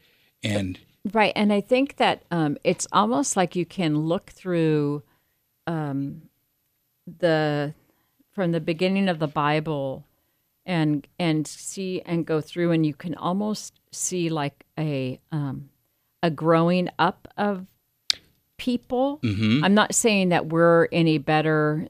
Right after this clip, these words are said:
Speaker 2: than the people during Jesus's time or before that. I'm just saying that I think that God gives an opportunity for maturity
Speaker 1: Mm-hmm.
Speaker 2: as time has grown. So, you know, when you go back to, like, the children of Egypt, they were given the Ten Commandments. "Don't do this, don't do that,
Speaker 1: Mm-hmm.
Speaker 2: do this, do that." And then,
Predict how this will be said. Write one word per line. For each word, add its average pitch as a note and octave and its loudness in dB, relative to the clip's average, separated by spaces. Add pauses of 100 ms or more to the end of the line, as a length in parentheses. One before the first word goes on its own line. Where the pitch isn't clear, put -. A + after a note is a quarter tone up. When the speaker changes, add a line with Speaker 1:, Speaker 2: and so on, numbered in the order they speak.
Speaker 2:
than D3+ 0 (220)
the D3+ -2
people D#3+ -4
during C#3+ 2
Jesus's C#3+ -8
time D3 0
or C#3 0
before D#3+ 0
that. C#3+ 0
I'm D#3 0
just D3+ -4
saying D#3 2
that C#3 -2
I C#3 -2
think E3+ -4
that C#3+ -8
God D3 -4
gives C#3+ -2 (160)
an D#3+ 2
opportunity D3+ -2
for C#3+ -4
maturity D3 -4 (160)
Speaker 1:
Mm-hmm. G#2+ 2
Speaker 2:
as E3 2
time D#3 0
has C#3+ -4
grown. C#3 -2
So, D3+ 4 (380)
you E3 2
know, D#3+ 6
when D#3 6
you D3+ 4
go D#3+ 4
back D3+ -2
to, - -8
like, C#3+ -2
the C#3+ -8
children D3+ -2
of C3+ -2
Egypt, D#3+ -2
they D3+ 2
were D3 0
given D3 0
the C#3 2
Ten D3 0
Commandments. C#3+ 0
"Don't D#3+ 0
do D#3+ 0
this, D3+ 2
don't C#3+ 0
do D3 -2
that, C#3 4
Speaker 1:
Mm-hmm. - -10
Speaker 2:
do E3 2
this, C#3 0
do D#3+ 0
that." C3+ 2
And D3 4
then, C#3 4